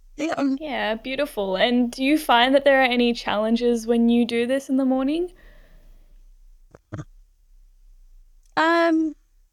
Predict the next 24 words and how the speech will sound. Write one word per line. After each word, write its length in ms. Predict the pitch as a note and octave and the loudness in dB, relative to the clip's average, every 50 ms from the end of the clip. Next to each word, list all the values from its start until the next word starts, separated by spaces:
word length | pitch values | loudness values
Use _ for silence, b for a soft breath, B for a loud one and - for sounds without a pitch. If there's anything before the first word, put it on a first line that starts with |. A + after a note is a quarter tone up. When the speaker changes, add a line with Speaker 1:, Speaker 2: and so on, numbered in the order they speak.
| _ _ _ _ _ _ _ _ _ _ _ _ _ _ _ _ _ _ _ _ - | _ _ _ _ _ _ _ _ _ _ _ _ _ _ _ _ _ _ _ _ -2
Speaker 1:
I 100 | C#4 F4 | 0 0
would 100 | G#4+ A4+ | 2 2
definitely 220 | - - - G4 | 0 0 -2 -2
say 120 | E4+ - C4+ | -2 -2 -4
at 60 | - | -4
the 60 | A3 | -4
beginning 460 | A3 A#3 G#3+ G3 - G#3 G#3 G#3 G#3+ | -4 -4 -2 0 0 0 0 0 0
when 120 | G#3+ G3+ G3 | 0 0 0
I 80 | G3+ | 0
started 360 | G3+ - G#3 G#3 G3+ G#3 G3 F#3+ | -2 -2 -4 -2 -2 -2 -2 -2
doing 320 | F#3 F3 F3 F3 F3 F#3+ | -2 0 0 0 0 0
it, 200 | G#3+ - - - _ _ - | -2 -4 -6 -8 _ _ -6
uh, 600 | - F#3 F3+ F3 F3+ F3+ F3+ F3+ F3+ F3+ F3+ F3+ F3 - - - _ _ _ - - - _ _ _ - - _ - - - | -4 -2 -2 0 0 0 0 0 0 0 -2 -4 -6 -8 -14 -20 _ _ _ -20 -20 -20 _ _ _ -20 -20 _ -10 -6 -2
I, 680 | F3+ F3+ F#3 F#3 F#3 F#3 F3+ F3+ F3+ F3 F3 F3+ - - _ _ | 0 0 2 2 2 2 2 0 0 0 0 -2 -4 -6 _ _
<laughs> 100 | _ - | _ -12
if 440 | G#3+ - F#3+ F3 A3+ E3 F3 F3+ | -12 -8 -4 -4 -2 -2 -4 -4
something 500 | - - F#3+ G3 G3 - G2 F#2+ - F2+ | -2 -2 -2 -2 -2 -2 -2 0 0 0
wasn't 540 | - - - - - A#3 A#3+ B3+ C4 C#4 - _ _ _ _ _ _ _ _ - _ _ | 2 2 0 0 0 0 0 0 0 -2 -6 _ _ _ _ _ _ _ _ -20 _ _
right, 500 | G#3 G#3+ G#3 A3+ G#3+ G#3+ B3 C#4+ D4 - - - - | -10 -2 0 0 0 2 0 -2 -4 -8 -10 -4 0
like, 260 | A3+ G#3 G3 G3 - | 0 2 2 0 -2
if 140 | A3 G3+ - | -2 -2 0
I 220 | G3+ F#3+ F#3+ F#3+ | 0 0 0 0
was, 180 | F#3+ F#3+ F#3 G3 | 0 -2 0 0
like, 280 | F#3+ F#3+ F#3+ F#3 - | 0 0 0 -2 -6